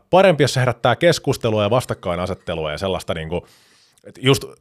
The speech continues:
herkutellaan kaikilla tällaisilla tappamisilla ja raiskauksilla ja tällaisilla ja kato, mitä tää teki.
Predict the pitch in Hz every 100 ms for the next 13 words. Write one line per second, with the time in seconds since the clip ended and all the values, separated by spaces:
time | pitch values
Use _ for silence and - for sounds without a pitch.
0 | _ - 131 135 - 120 104 104 104 98
1 | 98 95 95 90 90 _ _ _ _ _
2 | _ - 110 - 110 90 92 90 87 101
3 | - 92 - 87 78 85 82 80 76 73
4 | 73 127 110 104 90 98 95 85